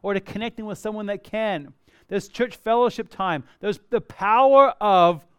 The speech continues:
the coffee cup, or you can call it the teacup. We have coffee and tea af-, before and after the services. The reason why we do that is not just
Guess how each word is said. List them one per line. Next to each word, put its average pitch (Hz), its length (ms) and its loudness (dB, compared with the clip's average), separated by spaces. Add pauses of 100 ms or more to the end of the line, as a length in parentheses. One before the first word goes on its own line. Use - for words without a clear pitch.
(180)
the 160 100 -6
coffee 156 440 -2
cup, - 360 -12 (640)
or 147 80 -18
you 151 80 -12
can 160 80 -16
call 156 160 -16
it 165 60 -18
the 180 80 -16
teacup. - 580 -18 (560)
We 180 180 -8
have 190 200 -6
coffee 175 340 -6
and 170 100 -12
tea 175 180 -10
af-, 151 180 -8
before 175 420 -8
and 165 80 -6
after 170 240 -6
the 156 140 -14
services. 156 680 -14 (240)
The 147 80 -12
reason 190 420 -8
why 185 200 -2
we 180 160 -6
do 156 280 -8
that 135 320 -6 (220)
is 143 300 -10
not 170 480 -4 (200)
just 156 520 -4